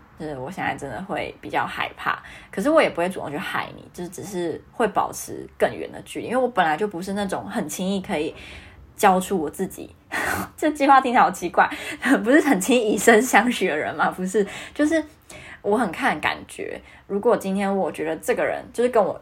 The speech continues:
刚见面，我就觉得他给我的感觉很对，我就可以很快就可以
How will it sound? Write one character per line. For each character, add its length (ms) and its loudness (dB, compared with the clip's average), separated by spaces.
刚 160 0
见 120 0
面， 80 -2
我 60 -2
就 60 0
觉 80 -2
得 60 -6
他 100 -2
给 80 -2
我 60 0
的 60 -4
感 140 -10
觉 120 -10
很 280 -10
对， 100 0
我 100 -4
就 160 0
可 80 -6
以 80 -2
很 200 -6
快 220 2
就 140 0
可 200 -4
以 180 -6